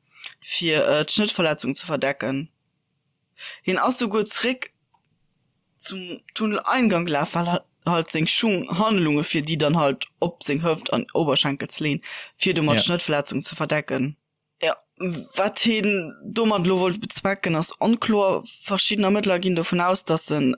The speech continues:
Speaker 1: ähm, dummer irgendwie, ähm, et wollt drum, sie nennen das so den Undoing, et w-, et wollt drum Ungeschehen machen, weißt du, wollt Wunde verdecken, er wollt gesieht, huet verdeckt, wisst, wie das so, ähm,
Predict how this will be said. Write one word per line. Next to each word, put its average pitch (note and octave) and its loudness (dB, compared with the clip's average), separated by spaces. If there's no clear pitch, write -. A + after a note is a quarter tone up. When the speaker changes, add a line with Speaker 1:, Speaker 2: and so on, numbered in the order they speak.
Speaker 1:
ähm, C#3 0
dummer F3+ 4
irgendwie, D#3+ -2
ähm, D#3 -2
et - -2
wollt F3 4
drum, D3+ 0
sie D#3+ -4
nennen F3 2
das D#3+ 0
so D#3+ -2
den D3+ 0
Undoing, F3+ 2
et - -2
w-, - 2
et E3+ 0
wollt F#3+ 2
drum D#3+ -2
Ungeschehen D#3 2
machen, C#3 0
weißt D#3+ -2
du, D#3+ -8
wollt E3+ 0
Wunde G3+ 2
verdecken, E3+ 0
er E3 -4
wollt E3+ -4
gesieht, F#3+ 0
huet F#3+ -2
verdeckt, E3 -2
wisst, - 0
wie E3 2
das D#3+ 0
so, D3+ 2
ähm, C#3 2